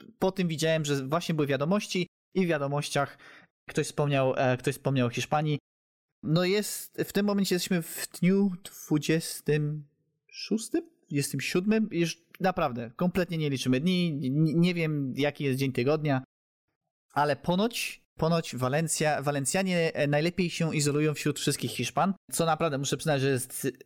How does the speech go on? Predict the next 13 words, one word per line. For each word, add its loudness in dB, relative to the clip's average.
niesamowite, 0
ponieważ -2
o -2
ile 0
Hiszpanie -4
uwielbiają 0
się -4
spotykać, -2
uwielbiają 2
siedzieć 0
na 2
kawie, 0
mieć 0